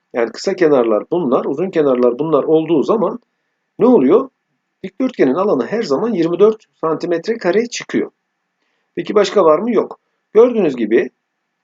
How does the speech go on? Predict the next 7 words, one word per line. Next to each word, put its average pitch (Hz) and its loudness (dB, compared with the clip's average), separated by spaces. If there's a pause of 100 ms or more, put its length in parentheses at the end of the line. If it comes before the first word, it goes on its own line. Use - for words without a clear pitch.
(380)
bir, 151 0 (640)
iki, 139 0 (720)
üç 131 -2 (220)
ve 104 0 (240)
dört. 160 2 (300)
Dört 240 -2
tane 139 0